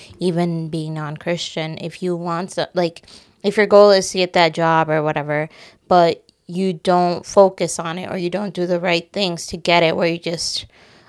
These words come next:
applying willy-nilly but not actually, like, honing your skills, the odds of you getting the job are, are very low, and then it could, um, delay your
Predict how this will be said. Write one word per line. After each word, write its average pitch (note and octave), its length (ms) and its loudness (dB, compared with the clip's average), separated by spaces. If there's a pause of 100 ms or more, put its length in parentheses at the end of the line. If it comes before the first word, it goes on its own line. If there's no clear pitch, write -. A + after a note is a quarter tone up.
(120)
applying F#3+ 640 2
willy-nilly F#3 720 0
but F3+ 160 -6
not F3 240 -6
actually, G3+ 560 -4
like, - 280 -4
honing F#3 360 -4
your F#3 120 -8
skills, F#3+ 640 2 (500)
the - 120 2
odds G3+ 220 4
of F#3+ 60 -8
you F#3+ 100 -4
getting E3+ 260 -2
the D3+ 60 -10
job D3+ 480 -4
are, - 300 -8 (460)
are - 100 -12
very E3 360 -2
low, D#3+ 260 0
and D#3+ 180 -6
then E3 160 -6
it E3 100 -10
could, - 180 -12 (220)
um, F3+ 540 -10
delay F3+ 520 2
your F3 540 -8